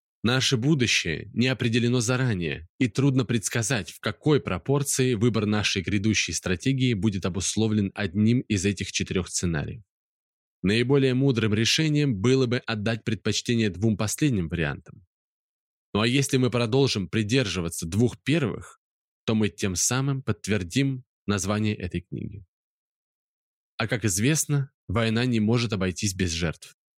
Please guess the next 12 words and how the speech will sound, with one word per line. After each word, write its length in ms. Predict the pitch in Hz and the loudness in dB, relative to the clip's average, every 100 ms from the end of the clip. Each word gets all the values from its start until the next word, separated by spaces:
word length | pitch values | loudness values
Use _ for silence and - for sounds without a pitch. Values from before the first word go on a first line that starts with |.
| _ _ _ _ _ _ _ | _ _ _ _ _ _ _
Как 180 | 143 139 | -2 0
бы 120 | 131 | 0
то 120 | 135 | 2
ни 140 | 135 170 | 2 0
было, 360 | 110 85 76 - _ _ | 0 -2 -4 -12 _ _
теперь 320 | 110 123 156 | -4 2 2
можно 320 | 151 156 131 127 | 4 2 2 2
быть 160 | 131 | 2
совершенно 720 | - 110 107 - 160 160 147 | 2 0 2 2 2 2 2
уверенным 640 | 143 123 107 135 127 110 98 | 2 2 4 4 2 0 -2
в 100 | - | -2
том, 380 | 147 117 76 | 0 0 -2